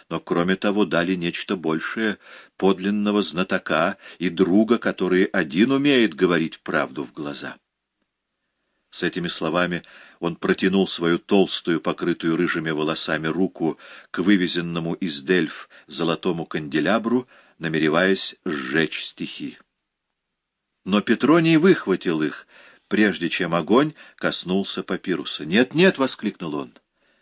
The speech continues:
Даже и такие дрянные, они принадлежат человечеству. Оставь их мне. В таком случае позволь отослать их тебе в футляре по моему выбору, отвечал Нерон, обнимая его.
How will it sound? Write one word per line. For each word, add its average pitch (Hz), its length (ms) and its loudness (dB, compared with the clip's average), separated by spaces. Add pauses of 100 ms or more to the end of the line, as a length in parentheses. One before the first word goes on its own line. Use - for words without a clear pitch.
(320)
Даже 92 320 2
и - 20 6
такие 135 380 6
дрянные, 139 680 6 (520)
они 92 300 0
принадлежат 82 680 -2
человечеству. - 760 -6 (260)
Оставь 107 440 0
их - 160 -12
мне. 69 260 -12 (2000)
В - 100 -20
таком 151 280 0
случае 170 420 4
позволь 143 440 4
отослать 135 560 0
их 123 100 -6
тебе 123 260 2
в - 60 -4
футляре 117 720 2 (380)
по 95 100 0
моему 101 380 4
выбору, 90 520 -2 (440)
отвечал 90 500 0
Нерон, 98 420 2
обнимая 87 480 -4
его. 65 380 -10